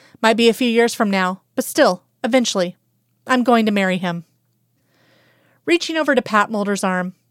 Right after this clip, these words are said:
"Welcome to the family, Fox." "Thanks, Mom." With a shining smile at her daughter, "We should probably start cooking for dinner tonight. We have a full house, plus Walter." "That's it? That's your reaction to me telling you I'm getting married?"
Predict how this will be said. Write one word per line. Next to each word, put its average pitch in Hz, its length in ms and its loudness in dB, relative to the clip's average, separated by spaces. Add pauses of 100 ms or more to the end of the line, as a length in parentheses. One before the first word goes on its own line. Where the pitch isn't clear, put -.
(420)
"Welcome 208 400 0
to 220 100 -2
the 196 80 -2
family, 196 300 0
Fox." - 500 -4 (720)
"Thanks, 294 280 -6
Mom." 185 280 -2 (1300)
With 254 160 0
a 277 60 4
shining 285 420 0
smile 220 320 0
at 226 100 0
her 233 100 2
daughter, 185 400 0 (760)
"We 277 160 2
should 247 240 -2
probably 240 320 0
start 233 380 -2
cooking 220 320 -4
for 233 100 -4
dinner 196 240 -2
tonight. 185 420 -6 (460)
We 247 80 4
have 262 100 4
a 269 40 2
full 254 200 0
house, 220 420 0 (200)
plus 262 220 0
Walter." 202 460 0 (1300)
"That's 202 340 -2
it? 208 300 -4 (480)
That's 220 260 0
your 269 100 4
reaction 214 540 2
to 214 100 -8
me 214 160 0
telling 202 340 -2
you 220 200 -2
I'm 196 180 -2
getting 196 260 -2
married?" 185 420 -4